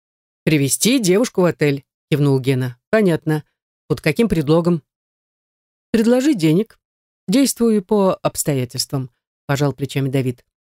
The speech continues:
"Главное результат. Она нужна мне этой же ночью".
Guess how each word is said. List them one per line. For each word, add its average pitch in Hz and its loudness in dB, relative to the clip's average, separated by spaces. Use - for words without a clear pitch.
"Главное 226 4
результат. 180 -2
Она 147 2
нужна 147 2
мне 285 2
этой 208 0
же 180 2
ночью". 139 -4